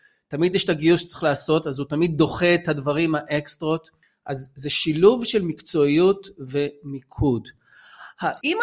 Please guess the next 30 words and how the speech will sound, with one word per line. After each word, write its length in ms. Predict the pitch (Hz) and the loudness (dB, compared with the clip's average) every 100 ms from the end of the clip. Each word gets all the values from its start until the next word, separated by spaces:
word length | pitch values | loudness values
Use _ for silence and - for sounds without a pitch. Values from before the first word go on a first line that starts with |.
| 440 | 2
המטרות 480 | 370 220 185 226 | 4 4 8 6
שלכם 580 | 220 311 294 269 254 254 226 | 6 2 2 0 0 0 -2
הן 60 | |
לא 140 | 190 247 | -4 -2
גבוהות? 760 | 339 311 311 202 190 175 175 | -2 0 2 4 6 6 4
זאת 200 | 165 175 | 0 -2
אומרת, 340 | 185 226 269 | 0 2 2
אתם 220 | 269 208 185 | 0 -2 0
בעיקר 380 | 185 185 214 247 | 0 2 2 2
פתחתם 480 | - 240 220 - 214 | 0 2 0 0 0
עמוד 240 | 190 202 | 0 0
פייסבוק 440 | - 196 196 190 185 | 0 0 2 0 -4
סלש 340 | 185 185 185 | 0 0 2
אינסטגרם, 680 | 165 180 - 180 170 170 170 160 | 0 0 0 0 4 4 4 0
כדי 400 | 160 151 170 208 | -2 4 4 4
שהעובדים 420 | 226 202 170 196 | 2 2 2 2
מבפנים 480 | 214 - 175 180 165 | 0 -4 -2 0 -2
יוכלו 240 | - 170 | -2 -2
מדי 180 | 208 202 | 0 0
פעם 240 | 202 202 | 2 4
לראות 280 | 196 165 160 | 4 4 2
משהו, 240 | 165 - | 0 2
אבל 100 | 156 | 4
אין 80 | 151 | 4
לכם 200 | 190 247 | 2 0
אספירציות 640 | 220 - 175 170 185 196 | -2 -2 2 4 4 0
שזה 140 | - 165 | -2 0
יעשה 280 | 151 190 180 | 0 2 2
משהו, 440 | 165 165 - 160 | 4 2 0 -6
ושזה, 360 | 147 - 135 147 | -8 -12 -8 -8